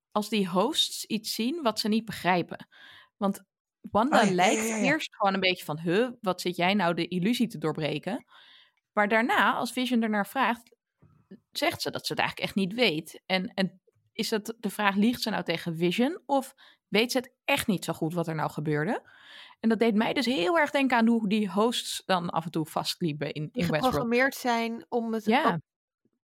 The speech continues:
Speaker 3: dat het
Speaker 2: Doesn't
Speaker 3: als iets
Speaker 2: seem
Speaker 3: gebeurt
Speaker 2: like
Speaker 3: waar, waar
Speaker 2: anything
Speaker 3: ze niet voor
Speaker 2: strange to me,
Speaker 3: geprogrammeerd zijn.
Speaker 2: zeggen ze dan toch? Ja,
Speaker 3: Ja.
Speaker 2: ja.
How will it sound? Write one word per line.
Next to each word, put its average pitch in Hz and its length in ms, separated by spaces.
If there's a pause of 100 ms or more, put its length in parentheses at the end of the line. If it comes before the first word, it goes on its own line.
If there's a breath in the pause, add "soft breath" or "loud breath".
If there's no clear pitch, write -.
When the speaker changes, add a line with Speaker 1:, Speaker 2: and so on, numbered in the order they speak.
Speaker 3:
dat - 200
het - 120
Speaker 2:
Doesn't 214 240
Speaker 3:
als 208 100
iets - 80
Speaker 2:
seem 226 100
Speaker 3:
gebeurt 247 180
Speaker 2:
like 208 80
Speaker 3:
waar, 240 80
waar 214 100
Speaker 2:
anything 214 300
Speaker 3:
ze 165 60
niet 269 80
voor 220 80
Speaker 2:
strange 214 60
to 208 60
me, 185 80
Speaker 3:
geprogrammeerd 196 480
zijn. 156 140
Speaker 2:
zeggen 131 60
ze 151 160
dan 220 140
toch? 277 100
Ja, 170 160
Speaker 3:
Ja. 302 140
Speaker 2:
ja. - 260